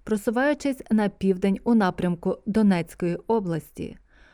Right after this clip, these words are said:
Україна закликала світові країни до збільшення поставок важкої артилерії, щоб зупинити наступ Р Ф. Уряд країни говорить, що наразі В С У, здається, завдати втрат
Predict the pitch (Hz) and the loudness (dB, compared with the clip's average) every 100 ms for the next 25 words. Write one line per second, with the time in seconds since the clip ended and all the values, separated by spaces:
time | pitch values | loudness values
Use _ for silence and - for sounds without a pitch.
0 | - - 185 220 220 247 262 254 240 233 | -20 -10 -2 2 4 4 4 0 -2 0
1 | 226 226 208 202 - - 190 190 170 170 | 0 2 2 0 -4 -2 -2 0 -4 -4
2 | 202 208 247 254 220 226 233 185 202 - | -2 0 4 2 4 0 0 -2 -2 0
3 | 208 196 - 185 - 180 180 175 190 196 | 0 0 -2 -6 -2 -4 -2 -4 -4 -4
4 | - - 175 170 - - - 175 214 247 | -4 -2 -2 -2 -6 -6 -4 -2 0 0
5 | 233 226 - - _ - 294 285 - 233 | 0 -2 -10 -20 _ 0 0 0 2 2
6 | 214 196 175 175 202 170 165 - 185 185 | 4 2 0 0 0 0 -2 -4 -6 -4
7 | 196 202 190 160 - - _ - - - | -4 -2 -2 -4 -14 -20 _ -20 -20 -4
8 | 185 185 180 196 190 233 285 262 220 233 | 0 0 0 0 2 4 4 2 2 2
9 | 247 240 - 240 226 196 190 185 196 190 | 0 -4 -2 2 2 2 2 2 0 0
10 | - 196 180 175 - 214 220 - 214 202 | -6 -2 -2 -2 0 2 2 0 -6 -2
11 | 220 208 175 175 - 180 165 - - _ | 0 0 0 -4 -4 -4 -4 -12 -20 _
12 | 226 208 180 170 196 - 180 175 175 | 0 2 0 0 -2 -2 0 0 -2